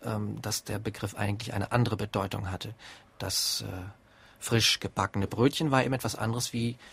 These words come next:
der zusammengeschrieben frisch gebackene Ehemann. Und heute muss man auch den frisch gebackenen Ehemann einen frisch gebackenen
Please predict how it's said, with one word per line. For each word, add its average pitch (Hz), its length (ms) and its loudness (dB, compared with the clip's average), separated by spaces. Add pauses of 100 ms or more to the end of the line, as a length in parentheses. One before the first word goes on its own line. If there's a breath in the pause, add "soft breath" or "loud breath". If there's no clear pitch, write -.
der 95 80 -2
zusammengeschrieben 113 640 2
frisch - 400 0
gebackene 107 520 2
Ehemann. 101 460 6 (380 soft breath)
Und 107 140 -2
heute 131 300 6
muss 139 180 4
man 131 100 4
auch 110 140 0
den 117 180 0
frisch - 260 0
gebackenen 113 440 2
Ehemann 127 320 6
einen 110 200 0
frisch - 440 2 (360)
gebackenen 110 640 2